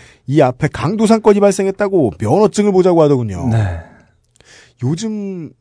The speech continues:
Speaker 1: 멘탈로 생각하면 이해할 수가 없습니다.
Speaker 2: 음, 음.
Speaker 1: 형사들이 왜 프라이트를 타고 다니는가? <laughs> 이런 언더커버를 할 이유가 없다.
Speaker 2: 네.
Speaker 1: 예.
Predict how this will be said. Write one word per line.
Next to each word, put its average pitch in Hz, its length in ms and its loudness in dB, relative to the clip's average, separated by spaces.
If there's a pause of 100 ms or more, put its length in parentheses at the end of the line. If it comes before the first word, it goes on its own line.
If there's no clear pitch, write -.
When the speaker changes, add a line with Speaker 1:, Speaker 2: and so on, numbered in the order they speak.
(240)
Speaker 1:
멘탈로 160 380 -6
생각하면 160 300 -6
이해할 117 160 -2
수가 - 140 -18
없습니다. - 320 -6
Speaker 2:
음, 117 40 2
음. 107 480 -2
Speaker 1:
형사들이 175 460 -6
왜 117 160 -4 (100)
프라이트를 277 520 -4
타고 - 180 -2
다니는가? 139 360 0
<laughs> - 60 -8 (1600)
이런 214 260 0
언더커버를 196 600 2
할 220 80 0
이유가 180 220 2
없다. 127 300 2
Speaker 2:
네. 135 140 6 (440)
Speaker 1:
예. 101 320 -2